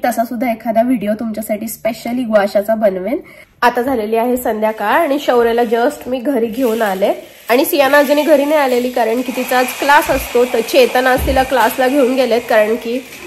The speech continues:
अ, मी चेतना म्हटलं की, "एवढ्या लांब मला driving करायला नको वाटतं आज, तर तुम्हीच घेऊन जावा आजच्या दिवस." तर चेतन म्हणले, "ठीक आहे." तर आता ते येतील क्लासमधनं थोड्या वेळात. तोपर्यंत शौर्याचं खाणं वगैरे सगळं झालंय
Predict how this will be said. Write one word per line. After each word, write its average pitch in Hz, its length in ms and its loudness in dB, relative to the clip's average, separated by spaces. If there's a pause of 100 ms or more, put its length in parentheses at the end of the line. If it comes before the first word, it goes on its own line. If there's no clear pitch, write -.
(200)
अ, 214 220 4
मी 220 140 2
चेतना 247 340 0
म्हटलं 262 280 0
की, 254 120 -6
"एवढ्या 226 260 2
लांब 226 280 0
मला 233 160 0
driving 226 440 0
करायला 226 440 0
नको 226 280 -2
वाटतं 226 340 0
आज, 190 400 -4
तर 202 120 2
तुम्हीच 240 460 -4
घेऊन 240 300 -2
जावा 214 260 0
आजच्या 208 280 -6
दिवस." 202 400 -2 (440)
तर 240 60 -2
चेतन 262 360 2
म्हणले, 302 320 4
"ठीक 294 340 -2
आहे." 262 120 0 (600)
तर 285 60 4
आता 262 200 4
ते 302 260 2
येतील 294 360 2
क्लासमधनं 247 580 0
थोड्या 233 360 2
वेळात. 220 220 4 (440)
तोपर्यंत 262 400 0 (100)
शौर्याचं 269 480 2
खाणं 247 320 2
वगैरे 240 300 0
सगळं 254 240 -2
झालंय 247 420 0